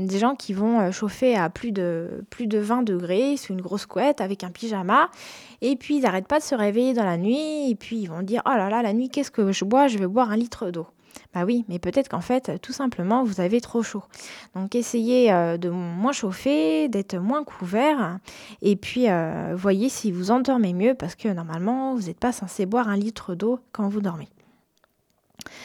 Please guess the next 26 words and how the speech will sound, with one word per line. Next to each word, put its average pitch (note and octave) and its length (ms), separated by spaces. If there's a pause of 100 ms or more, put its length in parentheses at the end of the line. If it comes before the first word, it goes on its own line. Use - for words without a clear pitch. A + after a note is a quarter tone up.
(360)
Euh, A3+ 280
il B3 60
y B3+ 40
a C4 40
également C#4+ 380
les D#4+ 80
personnes B3 360
qui C#4 100
vont G#3 120
avoir B3+ 200
des G#3+ 80
sentiments C4 540
d'insécurité A#3 960
dans A3 140
leur F#3+ 180
vie A3+ 280 (480)
ou B3+ 220
dans A#3 160
l'environnement G#3 680
dans A3+ 100
lequel, G#3 280
euh, F#3 460
dans F#3+ 120
lequel A#3 280
elles G3+ 100
dorment. G#3+ 320